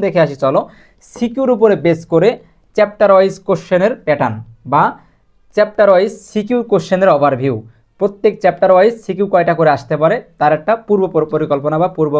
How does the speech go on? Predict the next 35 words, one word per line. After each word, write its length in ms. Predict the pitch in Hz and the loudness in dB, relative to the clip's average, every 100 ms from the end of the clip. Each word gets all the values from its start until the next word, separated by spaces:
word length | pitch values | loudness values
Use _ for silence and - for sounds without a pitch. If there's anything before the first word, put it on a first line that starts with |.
| 143 | -2
পর্যালোচনা। 560 | 135 127 127 120 151 117 - _ _ _ _ _ _ | -2 -2 -4 -4 -4 -4 -8 _ _ _ _ _ _
প্রথমে 280 | 165 165 226 196 | -6 -2 2 2
আসো 160 | 170 - - _ _ - | 0 -4 -6 _ _ -2
চ্যাপ্টার 280 | 180 - - 170 151 | 0 0 0 2 0
এক, 80 | 117 - 175 | 0 -8 -2
এখান 160 | 226 226 | 0 0
থেকে 140 | 220 202 | -2 -4
প্রত্যেক 240 | 180 160 151 | -6 -4 -4
বছর 180 | 208 - | -2 -2
একটা 120 | - 143 | -2 -6
সিকিউ 220 | 147 151 165 | -6 -6 -4
মানে 120 | 143 131 | -4 -4
একটা 120 | 139 | -6
সৃজনশীল 320 | 147 147 139 139 | -10 -10 -10 -12
কোশ্চেন 240 | 127 127 117 | -14 -12 -8
থাকে। 180 | 120 175 254 - _ _ 170 | -8 -6 -10 -12 _ _ -4
চ্যাপ্টার 260 | 165 175 143 | -2 -2 0
দুই 100 | 156 135 | 0 0
এখান 160 | 151 202 | -2 -4
থেকেও 180 | 208 208 143 | -2 0 0
একটা 140 | - 135 | -2 -4
থাকে। 200 | 123 175 254 - _ - | -4 -6 -8 -14 _ -6
চ্যাপ্টার 240 | 175 175 165 | -4 -4 -6
তিন 160 | 208 156 - 175 | -2 -2 -4 -4
এখানে 180 | 196 208 | -2 -2
থাকে 120 | 196 180 151 | -4 -4 0
দুইটা, 280 | 147 120 113 - _ | -2 -2 -8 -10 _
কেননা 220 | 147 170 190 | -4 -2 -2
এখানে 180 | 180 180 143 | -4 -4 -2
দুইটা 200 | 160 160 139 | -2 0 0
অংশ 140 | 131 143 123 | -2 -4 -6
আছে, 140 | 120 214 - _ 135 | -8 -12 -14 _ -12
এটা 80 | 139 | -10
হচ্ছে 140 | 160 | -8
থ্রি 100 | - | -6